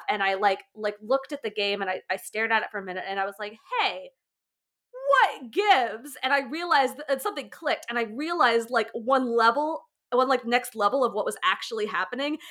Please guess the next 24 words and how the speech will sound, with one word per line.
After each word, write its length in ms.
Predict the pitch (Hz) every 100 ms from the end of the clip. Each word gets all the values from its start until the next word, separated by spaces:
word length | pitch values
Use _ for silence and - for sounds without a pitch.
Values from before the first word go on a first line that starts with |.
| -
and 100 | 277
I 60 | 285
just, 160 | 392
like, 140 | 392 370
started 340 | - 339 277
yelling, 560 | 240 262 285 277 214 233
and 80 |
it 80 | 269
was 260 | 311 320 -
so 300 | 262 262 262
cool. 400 | - 269 233 202 - - - 294
And 100 | 320
I 100 | 320
think, 320 | 330 381 359 - _ -
I, 120 | 254 - 269
I 40 |
think 220 | 294 415
Live 300 | 294 277 311
A 40 | 311
Live 340 | 247 240 233
just, 200 | 247 -
like, 180 | 202 -
it's, 320 | 247 - - -
it, 120 | 466